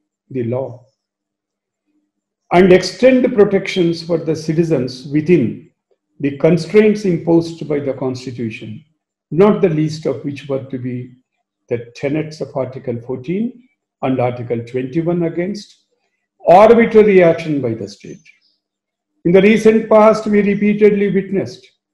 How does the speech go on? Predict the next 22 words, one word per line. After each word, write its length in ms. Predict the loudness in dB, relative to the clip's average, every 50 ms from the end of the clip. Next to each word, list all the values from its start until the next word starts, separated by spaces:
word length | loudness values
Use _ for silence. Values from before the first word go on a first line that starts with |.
| _ _ _ _ _ _ _ -14
brazen 560 | -6 2 6 8 8 10 10 8 8 8 6
abdication 600 | 4 4 2 0 4 6 6 6 6 4 2 2
of 100 | 2 2
responsibility 920 | 2 2 0 0 0 -2 0 0 0 0 -2 -4 -4 -2 -2 -4 -4 -4 -6
in 100 | -4 -4
this 180 | -4 -6 -6 -6
regard, 380 | -8 -6 -6 -6 -8 -8 -12 -18 _ _ _ _ _ _ _ _ _ _ _
and 280 | -2 -2 0 0 2 2
that 220 | 2 2 2 2
too 200 | 2 2 2 2
with 180 | 2 0 0 2
regard 420 | 2 2 2 4 2 2 0 0
to 320 | -2 0 0 -2 -4 -8 _ _ _ _ _ _ _ _ _ _
sexual 640 | _ _ -20 -4 0 0 0 0 -2 -4 -4 -2 -2
violence 680 | 0 0 0 0 -2 -2 -4 -6 -8 -6 -6 -8 -8 -10
against 560 | -12 -10 -10 -10 -10 -10 -12 -18 _ _ _ -14
women. 320 | -12 -12 -12 -12 -16 -20 _ _ _ _ _ _ _ _ _ _ _ _ _ _ _ _ _ _ _ _ _ _ _ _ _ _ _ _ _ _ _ _ _ _ _ _ _ _ _
In 180 | 2 2 2
some 240 | 4 4 4 4 6
instance, 520 | 6 4 2 2 2 2 2 2 2 0 2
four 260 | 4 6 6 8 8
youngsters 840 | 6 6 4 0 -2 0 0 0 0 -2 -6 -14 -20 -20 -20 -20